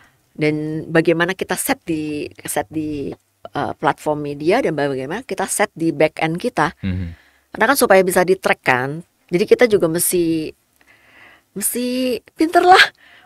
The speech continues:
Speaker 1: mesti benar-benar punya orang yang pas gitu loh,
Speaker 2: Mhm.
Speaker 1: untuk posisi-posisi tersebut gitu.
Speaker 2: Iya.
Speaker 1: Kalau
Speaker 2: Iya,
Speaker 1: enggak,
Speaker 2: iya, iya.
Speaker 1: ya udah, enggak, enggak,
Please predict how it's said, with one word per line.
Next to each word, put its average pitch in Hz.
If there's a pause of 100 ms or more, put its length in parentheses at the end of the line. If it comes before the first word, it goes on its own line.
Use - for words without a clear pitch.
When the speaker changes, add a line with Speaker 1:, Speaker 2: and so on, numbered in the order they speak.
Speaker 1:
mesti 262
benar-benar 247
punya 262
orang 262
yang 269 (240)
pas 302 (160)
gitu 156
loh, 135
Speaker 2:
Mhm. 101
Speaker 1:
untuk 165
posisi-posisi 180
tersebut 143
gitu. - (480)
Speaker 2:
Iya. 87 (460)
Speaker 1:
Kalau 160
Speaker 2:
Iya, 147
Speaker 1:
enggak, 240
Speaker 2:
iya, -
iya. -
Speaker 1:
ya 143
udah, 202 (100)
enggak, -
enggak, 160